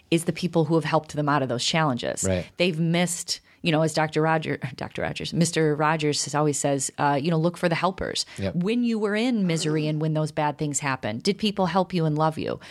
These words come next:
Speaker 1: Did you have lifeboats? Did you have, 'cause those are the things that you put your energy on.
Speaker 2: Yeah.
Speaker 1: You notice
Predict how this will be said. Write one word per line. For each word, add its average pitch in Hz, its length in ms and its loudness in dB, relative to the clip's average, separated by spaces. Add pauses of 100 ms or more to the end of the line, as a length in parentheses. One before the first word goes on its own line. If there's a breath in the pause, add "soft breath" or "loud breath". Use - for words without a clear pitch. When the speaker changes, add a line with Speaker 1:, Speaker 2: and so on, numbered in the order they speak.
(300 loud breath)
Speaker 1:
Did 180 280 0
you 190 80 2
have 180 220 0
lifeboats? 139 760 0
Did 156 200 0
you 165 100 2
have, 185 380 2 (240 loud breath)
'cause 156 220 0
those 226 460 2
are 165 80 4
the 156 120 0
things 127 640 -2 (120)
that 156 160 2
you 151 100 0
put 151 220 0
your 147 80 2
energy 160 400 0
on. 73 300 -4
Speaker 2:
Yeah. 92 260 -8
Speaker 1:
You 185 160 0
notice 185 640 0